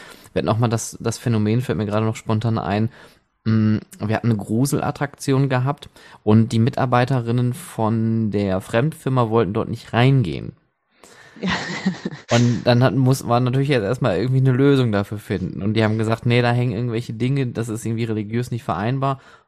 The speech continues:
Speaker 1: Auch vollkommen legitim. Nur dann hatten wir das Problem, wir konnten diesen
Speaker 2: Ja.
Speaker 1: einen Raum dann nicht mehr reinigen und mussten dann halt das dann schon wieder ummodeln. Aber das sind halt dann die Sachen, die dann passieren,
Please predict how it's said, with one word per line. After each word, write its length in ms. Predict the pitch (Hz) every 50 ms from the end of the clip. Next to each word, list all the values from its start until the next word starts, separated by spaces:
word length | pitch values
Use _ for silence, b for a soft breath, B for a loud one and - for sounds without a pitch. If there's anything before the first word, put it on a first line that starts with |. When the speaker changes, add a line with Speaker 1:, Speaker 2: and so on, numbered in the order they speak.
| B -
Speaker 1:
Auch 120 | - 110 110
vollkommen 440 | - - 143 139 135 - 139 131
legitim. 580 | 131 120 110 113 113 - - 127 127 135 151 B B B B B
Nur 100 | - 110
dann 60 | 117 123
hatten 180 | 160 - 196
wir 60 | 156
das 160 | 113 104 104 -
Problem, 520 | - - 104 90 98 110 113 135 160 -
wir 80 | 113 -
konnten 260 | - 139 139 - 127
diesen 200 | 127 135 131 -
Speaker 2:
Ja. 60 | -
Speaker 1:
einen 180 | - 120 127 127
Raum 340 | 120 117 120 139 165 160
dann 140 | 127 113 110
nicht 200 | 110 113 - -
mehr 220 | 113 110 113 113 -
reinigen 460 | 104 98 92 101 104 101 107 131 131 - _ _ B B B B B B 151
und 140 | - 113 123
mussten 260 | 123 135 143 - -
dann 180 | 113 120 127 123
halt 200 | 123 123 123 127
das 120 | 127 127
dann 180 | - 127 127 127
schon 160 | 139 131 123
wieder 260 | 123 123 120 104 -
ummodeln. 640 | - 131 143 147 151 139 104 101 104 95 95 92 -
Aber 120 | 92 101
das 140 | 104 113 120
sind 180 | 139 131 120
halt 180 | 120 120 123 117
dann 140 | 117 120 120
die 120 | 117 113
Sachen, 320 | 107 113 110 120 131 127 117
die 80 | 117
dann 180 | 110 113 113 110
passieren, 520 | - 117 110 - - 110 104 104 113 127